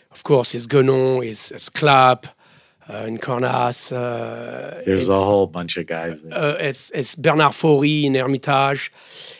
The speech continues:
Speaker 1: And it's always, um, vigneron that use some, uh, old cluster.
Speaker 2: So I was gonna ask you, so you do mostly whole cluster?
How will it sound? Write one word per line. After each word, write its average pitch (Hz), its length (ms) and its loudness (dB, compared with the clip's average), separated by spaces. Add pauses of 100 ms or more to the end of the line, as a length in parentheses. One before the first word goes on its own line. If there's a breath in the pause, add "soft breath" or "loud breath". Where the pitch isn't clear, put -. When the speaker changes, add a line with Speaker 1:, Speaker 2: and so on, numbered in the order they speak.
Speaker 1:
And 135 260 4
it's 139 280 4
always, 175 800 6 (340)
um, 123 480 0 (180)
vigneron 147 580 4
that 120 360 -2
use 131 280 -8
some, 123 280 -6
uh, 110 200 -8 (120)
old 117 180 -6
cluster. - 440 -12 (920 soft breath)
Speaker 2:
So - 160 0
I 123 40 4
was 113 120 0
gonna 120 200 0
ask 123 280 0
you, 92 80 -8
so - 160 0
you 113 200 4
do 120 240 6
mostly 107 420 0
whole 95 200 2
cluster? - 540 -4